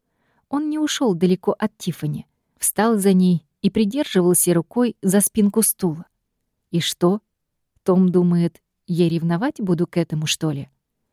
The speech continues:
Простой жест, проявление хороших манер, которыми некоторые в этой комнате абсолютно не владели. Обстановка в допросной накалилась до предела.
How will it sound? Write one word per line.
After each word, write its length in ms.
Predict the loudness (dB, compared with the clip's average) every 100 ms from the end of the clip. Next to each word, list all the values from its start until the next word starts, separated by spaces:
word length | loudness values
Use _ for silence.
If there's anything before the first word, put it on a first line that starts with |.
| _ _
Простой 420 | -2 -2 -4 -4
жест, 420 | -2 -2 -2 -10 _ _ 0
проявление 580 | 2 4 2 2 2
хороших 520 | 0 0 0 0 -2 2
манер, 400 | 2 2 -4 _ _ _ _ _ _ _ _ _ -4
которыми 500 | -4 -2 0 2 4
некоторые 560 | 2 0 -2 -4 -2
в 60 | -2
этой 220 | -4 -4
комнате 580 | -6 0 0 0 -2 -6 _ -10
абсолютно 540 | -6 -2 2 2 4
не 120 | 4 4
владели. 540 | 4 2 0 -2 -8 _ _ _ _ _ _ _ _ -6
Обстановка 560 | -4 -4 -4 -4 -4
в 80 | 0
допросной 680 | 0 0 -2 -2 2 2 2
накалилась 680 | 2 2 2 0 0 -2 -2 -2
до 140 | -2
предела. 560 | 0 0 0 -2 -2